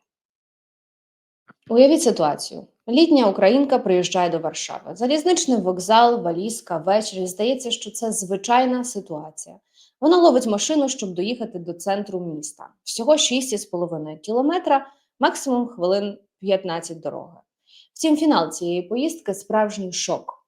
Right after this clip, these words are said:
Рахунок на сімсот двадцять злотих, тобто на понад сто двадцять євро. Про цю історію розповіла польська соціологиня і дипломатка Ева Суфін Жакмар.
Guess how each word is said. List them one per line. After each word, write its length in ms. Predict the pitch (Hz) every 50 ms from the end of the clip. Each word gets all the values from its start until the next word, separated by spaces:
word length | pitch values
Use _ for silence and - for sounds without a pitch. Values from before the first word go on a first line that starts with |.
| _ -
Рахунок 460 | 202 226 226 - 285 254 214 - 202
на 120 | 208 196
сімсот 600 | 196 - - 220 214 202 - - 240 240 240 240 -
двадцять 500 | 185 160 160 160 151 147 - - 143 147
злотих, 420 | 165 190 226 277 302 - 180 175 -
тобто 340 | - 170 170 _ - 165
на 260 | 165 175 180 180 175 _ _
понад 380 | 220 226 220 208 190 - - _ _ _ _
сто 340 | _ - - - - 202 214
двадцять 560 | 208 170 156 151 147 147 151 - 143 127 -
євро. 360 | 127 127 117 - - _ - _ _ _ _ _ - - - - _ _
Про 100 | 254 285
цю 100 | - 440
історію 360 | 370 - - 262 214 190 180
розповіла 520 | 175 175 175 - 196 190 185 214 240 240 233
польська 400 | 240 202 202 196 - - 180 175
соціологиня 720 | - 190 180 - 202 196 202 208 214 254 302 285 233 196
і 40 |
дипломатка 840 | 180 180 190 196 208 214 208 196 160 127 - - _ - 131 - - -
Ева 320 | 208 262 233 247 - - -
Суфін 500 | - - - 185 180 - - 190 156 - 180
Жакмар. 520 | - 190 - 185 - - 160 131 -